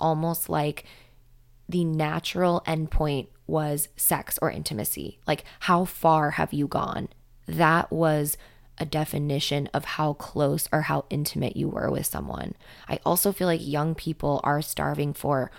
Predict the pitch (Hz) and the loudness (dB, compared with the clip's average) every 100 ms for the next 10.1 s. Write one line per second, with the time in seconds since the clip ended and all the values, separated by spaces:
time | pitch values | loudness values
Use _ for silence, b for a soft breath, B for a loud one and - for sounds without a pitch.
0 | B B B - - 175 202 - - 98 | B B B -20 -10 -6 -6 -4 -2 -2
1 | 160 156 - 165 - - 160 160 160 151 | 0 -2 0 -2 -4 -8 -4 0 2 2
2 | - 165 - 165 160 - - - - - | -2 -6 -2 -2 -2 -6 -12 -14 -18 -20
3 | - - 220 - - - 190 220 208 170 | -20 -12 -10 -8 -6 -2 2 6 6 4
4 | 160 156 156 156 151 147 160 - 52 50 | 0 -2 -4 -4 -2 -2 -2 -4 -6 -8
5 | 50 - - B B B - 165 - 165 | -8 -12 -18 B B B -6 -4 -8 -8
6 | 165 170 180 185 180 165 - B - 180 | -4 0 2 4 2 0 -4 B -4 -2
7 | 170 156 - 165 175 185 170 160 151 156 | 0 -2 -6 -6 -2 0 2 2 2 -2
8 | - 143 - - - B B - 170 160 | -4 -4 -4 -6 -12 B B -6 -2 0
9 | 151 147 b b - - 185 185 160 151 | 0 -2 b b -10 -2 -2 0 0 0
10 | 143 | -4